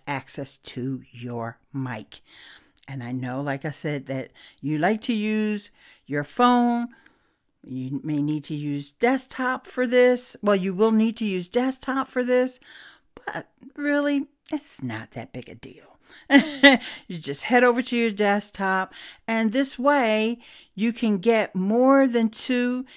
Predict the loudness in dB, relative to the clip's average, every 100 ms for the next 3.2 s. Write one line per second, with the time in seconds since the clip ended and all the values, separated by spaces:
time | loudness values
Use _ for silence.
0 | -20 -10 -10 -4 -4 -4 -4 -6 -2 -2
1 | 0 -4 -4 -8 -8 -10 -12 -8 -6 -8
2 | _ _ _ _ -12 -10 -8 -4 -6 -6
3 | -14